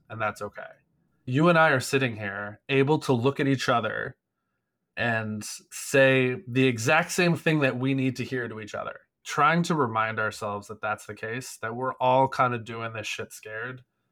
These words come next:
is, is important. That's why I think it's so big that we share these kind of moments. The fact that, like,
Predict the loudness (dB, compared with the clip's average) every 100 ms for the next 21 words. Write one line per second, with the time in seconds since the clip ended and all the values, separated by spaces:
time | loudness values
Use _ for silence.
0 | _ _ _ _ -4 -2 -4 -6 -10 -12
1 | -8 -6 -4 -4 -6 -8 -14 _ _ _
2 | _ 2 4 4 4 0 0 2 4 4
3 | 2 -4 -4 -6 -12 -10 -10 -10 _ _
4 | _ _ -4 -2 -2 0 0 -2 -4 -6
5 | -8 -4 -2 -2 0 -2 0 -2 -4 -8
6 | -8 -4 0 0 0 -4 -4 -2 -6 -6